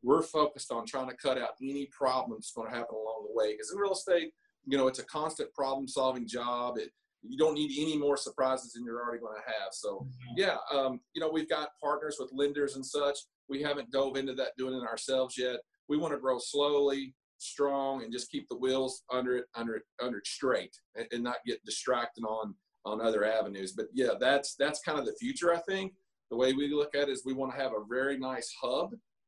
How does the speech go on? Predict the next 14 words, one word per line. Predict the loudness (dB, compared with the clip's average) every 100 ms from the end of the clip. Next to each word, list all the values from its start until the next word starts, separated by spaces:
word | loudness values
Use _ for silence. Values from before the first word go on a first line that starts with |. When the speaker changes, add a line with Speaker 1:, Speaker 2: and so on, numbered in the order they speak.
| _ _ -8
Speaker 1:
and | -2
then | -2 -2
we're | -4
gonna | -4
have | -4 -4
satellite | 2 4 4 4 2
offices | 2 0 -2 -6 -6
and | -6
services | -2 -2 -2 -10 -4
plowing | -2 -2 -2 -6
into | -6
that | -6 -4
hub, | -2 0 -2 -4 _ _ _ -8
uh, | -4